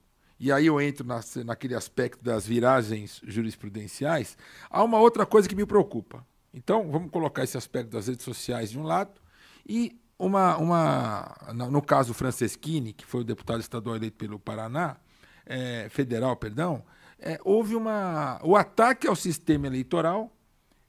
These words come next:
ele, é, ele foi suficiente pra se cassar o mandato. É, então, veja, uma live,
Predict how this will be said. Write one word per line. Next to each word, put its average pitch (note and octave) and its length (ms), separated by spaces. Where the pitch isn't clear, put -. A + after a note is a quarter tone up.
ele, G3 260
é, C#3 220
ele D3 200
foi F3 340
suficiente F#3+ 840
pra F#3+ 160
se - 120
cassar F3 340
o E3 40
mandato. C#3 340
É, G#2+ 220
então, C#3+ 220
veja, A#2+ 340
uma C#3 180
live, C3+ 600